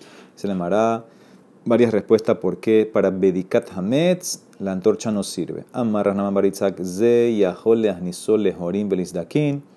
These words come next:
Ze Eno Yahol Leahnisol Lehorim Belizdakin. Primero que todo,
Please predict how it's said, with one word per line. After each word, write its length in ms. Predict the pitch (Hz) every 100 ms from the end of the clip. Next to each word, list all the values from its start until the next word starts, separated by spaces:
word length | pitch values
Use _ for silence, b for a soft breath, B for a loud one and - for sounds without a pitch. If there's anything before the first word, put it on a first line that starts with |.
| _ _ -
Ze 280 | 92 104 -
Eno 260 | 135 127
Yahol 440 | 113 92 - 110 117
Leahnisol 320 | 101 92 101
Lehorim 260 | 95 95 98
Belizdakin. 500 | 90 87 87 82 80
Primero 220 | 95 113
que 120 | 104
todo, 340 | 92 120 143